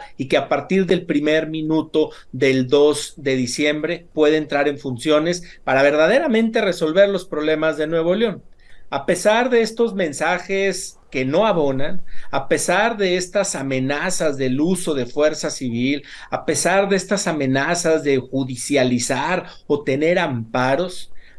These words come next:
nunca habíamos visto que se tratara de defender el Estado de Derecho con la fuerza pública o con un amparo que dio un juez de Reynosa, cuando debe de ser siempre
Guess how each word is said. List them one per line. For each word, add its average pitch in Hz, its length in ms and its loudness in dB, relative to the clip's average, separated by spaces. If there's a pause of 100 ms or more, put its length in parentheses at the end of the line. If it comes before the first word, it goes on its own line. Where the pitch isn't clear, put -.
(120)
nunca 208 420 4
habíamos 180 440 2
visto 170 600 -2
que 139 120 -4
se 135 120 -4
tratara 147 540 0
de 160 140 2
defender 135 540 -2
el 147 140 -2
Estado 139 500 0
de 135 140 2
Derecho 131 680 2 (580)
con 139 260 0
la 113 100 -4
fuerza 135 500 -4
pública 131 640 0 (240)
o 139 160 -2
con 139 220 4
un 175 160 4
amparo 156 480 0
que 131 120 -4
dio 135 180 0
un 147 100 -2
juez 139 300 -4
de 139 100 0
Reynosa, 123 640 0 (260)
cuando 156 400 4
debe 196 300 4
de 175 140 -2
ser 175 280 -2
siempre 208 720 -4